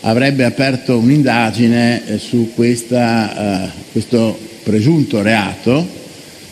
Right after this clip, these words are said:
Noi non ci pareremo dietro la magistratura di Roma, non troveremo l'alibi della es-, esistenza di questa eventuale, se ci sarà, inchiesta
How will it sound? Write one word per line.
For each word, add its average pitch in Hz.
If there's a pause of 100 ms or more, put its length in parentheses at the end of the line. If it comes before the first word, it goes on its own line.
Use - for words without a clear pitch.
Noi 127
non 123
ci 147
pareremo 135
dietro 117 (320)
la 110
magistratura 113
di 110
Roma, 120
non 101
troveremo 139
l'alibi 131 (260)
della 120
es-, 107 (120)
esistenza 135
di 107
questa 117
eventuale, 113
se 95
ci 110
sarà, 110
inchiesta 123